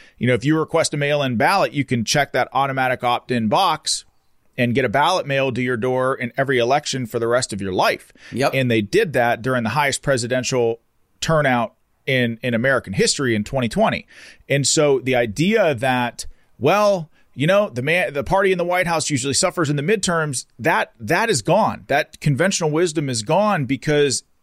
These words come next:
Speaker 1: that enthusiasm, if you have a, a, you know, a s-, a smoothly oiled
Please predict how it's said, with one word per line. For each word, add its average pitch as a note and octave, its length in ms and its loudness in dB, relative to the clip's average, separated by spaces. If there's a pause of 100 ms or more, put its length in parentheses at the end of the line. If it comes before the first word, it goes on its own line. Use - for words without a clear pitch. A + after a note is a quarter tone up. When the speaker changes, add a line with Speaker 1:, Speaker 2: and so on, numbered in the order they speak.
(220)
Speaker 1:
that D3 180 2
enthusiasm, C3 960 0 (420)
if D#3 240 -2
you F3+ 140 2
have D#3+ 260 0
a, C#3 240 0
a, A#2 200 -2 (580)
you C3 140 0
know, A#2+ 180 0
a B2 80 2
s-, - 320 0
a B2 60 -2
smoothly G3+ 640 0 (180)
oiled E3+ 460 2